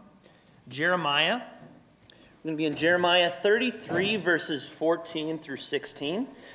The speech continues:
So if you have your Bibles, I encourage you to turn there now with me. Otherwise,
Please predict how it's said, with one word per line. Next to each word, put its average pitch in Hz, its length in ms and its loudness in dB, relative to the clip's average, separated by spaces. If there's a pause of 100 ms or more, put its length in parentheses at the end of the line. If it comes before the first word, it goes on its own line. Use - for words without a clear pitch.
So - 100 0
if 139 120 0
you 160 80 2
have 170 80 4
your 160 100 -4
Bibles, 165 380 4
I 160 60 4
encourage 165 440 -4
you 175 80 -8
to 147 60 -4
turn 175 340 -6
there 165 180 0
now 156 280 0
with 151 260 -4
me. 208 160 -2
Otherwise, 160 580 4